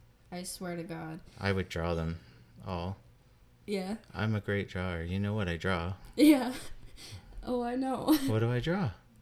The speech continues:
Speaker 1: Penises.
Speaker 2: Yep, that's right.
Speaker 1: <laughs>
Speaker 2: Anytime someone's like, "Draw something,"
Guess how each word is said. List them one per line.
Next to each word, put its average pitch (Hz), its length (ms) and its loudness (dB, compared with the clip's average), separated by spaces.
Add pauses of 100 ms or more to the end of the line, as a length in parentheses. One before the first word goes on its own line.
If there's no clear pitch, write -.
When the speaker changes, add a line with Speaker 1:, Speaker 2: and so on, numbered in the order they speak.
(160)
Speaker 1:
Penises. 262 540 2
Speaker 2:
Yep, 113 260 4
that's 101 240 0
right. 85 180 -2 (140)
Speaker 1:
<laughs> - 340 6 (220)
Speaker 2:
Anytime 120 500 6
someone's 110 360 4
like, 101 160 0
"Draw 175 160 4
something," 85 420 -2